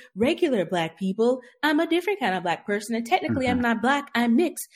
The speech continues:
Speaker 1: because my mom is white and my dad is black. And I want to celebrate both of my heritages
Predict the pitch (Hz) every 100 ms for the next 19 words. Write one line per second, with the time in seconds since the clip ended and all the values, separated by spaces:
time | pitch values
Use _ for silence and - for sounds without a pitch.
0 | - - 233 208 214 208 170 170 208 208
1 | 202 208 220 226 233 254 302 233 180 190
2 | - - 226 247 262 262 262 262 254 247
3 | 254 262 262 269 262 269 294 349 269 196
4 | 185 208